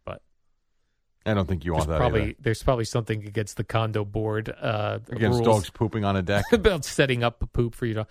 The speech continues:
Speaker 1: This is why we need to start training animals to poop in our toilets.
Speaker 2: Or a litter box.
Speaker 1: Or a litter box.
Speaker 2: Like the cats.
Speaker 1: Yeah. Oh, man, if I could get a big litter box and
Speaker 2: You
Speaker 1: just
Speaker 2: could.
Speaker 1: clean, I just clean it up every day, that's all.
Speaker 2: That's exactly right.
Speaker 1: Yeah.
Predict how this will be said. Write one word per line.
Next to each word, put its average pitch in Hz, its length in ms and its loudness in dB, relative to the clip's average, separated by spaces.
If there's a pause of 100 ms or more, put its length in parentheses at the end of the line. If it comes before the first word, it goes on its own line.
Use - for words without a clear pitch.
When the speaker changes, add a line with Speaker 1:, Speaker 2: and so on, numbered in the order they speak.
(340)
Speaker 1:
This 202 180 -2
is 190 80 2
why 180 120 4
we 165 100 0
need 147 180 -2
to - 100 -10
start 131 220 2
training 117 320 -2
animals 110 440 -4
to - 80 -10
poop 110 360 -4
in 107 220 -2
our 98 480 -2
toilets. - 580 -12 (540)
Speaker 2:
Or 113 160 2
a 156 60 4
litter 214 200 4
box. - 400 0 (100)
Speaker 1:
Or 104 120 -2
a 104 40 0
litter 98 220 -6
box. 98 240 -8
Speaker 2:
Like 104 160 0
the 101 80 -12
cats. - 540 -4
Speaker 1:
Yeah. 117 340 -2 (1000)
Oh, 107 100 -4
man, 95 220 -6
if 90 100 -6
I 107 80 -2
could 104 140 -8
get 98 100 -4
a 95 60 -8
big 95 200 -4
litter 104 280 -4
box - 480 -12 (1200)
and 120 120 -2
Speaker 2:
You 185 60 4
Speaker 1:
just 202 100 -2
Speaker 2:
could. 151 200 0
Speaker 1:
clean, 120 200 0
I 120 100 -4
just 110 200 -6
clean 127 200 -2
it 131 100 0
up 170 160 -4
every 92 220 -4
day, 92 200 -6
that's 110 240 -6
all. 110 260 -6
Speaker 2:
That's 82 220 -2
exactly 98 460 -4
right. 151 260 -4
Speaker 1:
Yeah. 104 300 -6